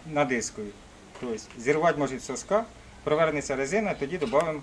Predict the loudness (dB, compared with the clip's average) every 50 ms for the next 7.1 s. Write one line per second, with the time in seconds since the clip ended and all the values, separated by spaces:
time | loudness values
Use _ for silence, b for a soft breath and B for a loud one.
0 | -6 -4 -2 -2 -2 -2 -4 -6 -4 -2 0 0 2 2 0 0 -2 -6 -6 -6
1 | -8 -8 -10 -12 -12 -10 -8 -8 -8 -8 -4 -4 -2 -2 -2 -2 -4 -4 -6 -6
2 | -8 -8 -8 -8 -10 -10 -12 -14 -18 -18 -20 -20 -20 -20 -20 -20 -20 -20 -12 -10
3 | -10 -10 -10 -12 -20 -20 -20 -20 -20 -20 -20 -20 -20 -20 -20 -20 -20 -18 0 4
4 | 6 6 6 4 2 0 2 2 0 2 0 0 0 0 4 6 6 6 6 6
5 | 6 4 2 2 0 -6 B B B B B B B -4 -2 -2 2 6 6 6
6 | 6 6 4 0 2 4 4 4 4 2 0 0 2 2 2 2 2 2 2 0
7 | 0